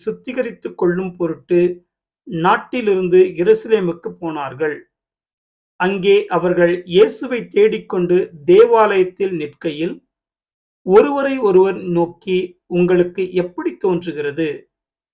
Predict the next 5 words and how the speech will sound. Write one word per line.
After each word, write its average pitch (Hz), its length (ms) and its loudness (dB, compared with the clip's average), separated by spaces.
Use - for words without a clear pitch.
அவர் 170 460 2
பண்டிகைக்கு 247 680 -4
வரமாட்டாரோ?" 180 1000 0
என்று 165 640 -4
பேசிக்கொண்டார்கள். 151 1040 -6